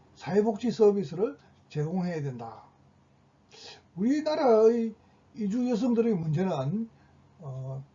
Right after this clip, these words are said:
이주 여성들이 가난한 나라에서, 어, 온다는 그런 문제점도 있지만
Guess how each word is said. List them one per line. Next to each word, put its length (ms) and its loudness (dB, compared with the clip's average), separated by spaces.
이주 360 6
여성들이 1000 4
가난한 520 4
나라에서, 680 6
어, 420 -10
온다는 460 6
그런 560 0
문제점도 540 -2
있지만 380 -2